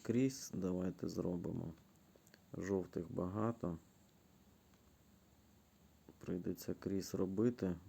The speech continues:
поки вона нас не пос-, сповільняла. Так, трієчка зелених, це добре.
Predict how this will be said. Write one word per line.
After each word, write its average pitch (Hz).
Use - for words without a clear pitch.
поки -
вона 95
нас 95
не 95
пос-, 92
сповільняла. 92
Так, 95
трієчка 95
зелених, 98
це 98
добре. 92